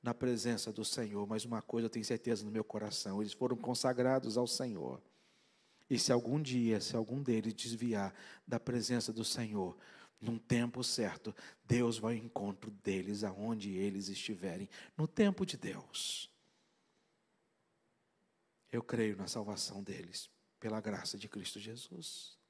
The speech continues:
Sabe quantos anos a-, Jacó tinha aqui?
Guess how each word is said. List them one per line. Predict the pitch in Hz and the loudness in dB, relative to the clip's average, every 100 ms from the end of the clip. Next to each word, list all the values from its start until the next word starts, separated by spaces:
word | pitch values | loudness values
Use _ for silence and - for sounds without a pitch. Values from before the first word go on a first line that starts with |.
| _ _ _ _ _ _ _ _ _ _ _ _ _ _ _ _ _ _ _ _ _ _ _ _ _ _ - | _ _ _ _ _ _ _ _ _ _ _ _ _ _ _ _ _ _ _ _ _ _ _ _ _ _ -4
Sabe | - 143 | 0 2
quantos | 160 160 147 | 2 2 4
anos | 160 151 131 135 | 4 4 2 -2
a-, | 120 - _ _ _ - _ _ _ _ - | -2 -10 _ _ _ -20 _ _ _ _ -14
Jacó | 104 123 123 156 139 | -2 0 2 4 4
tinha | - - 139 | 2 -2 -4
aqui? | 131 170 170 | -2 -2 -2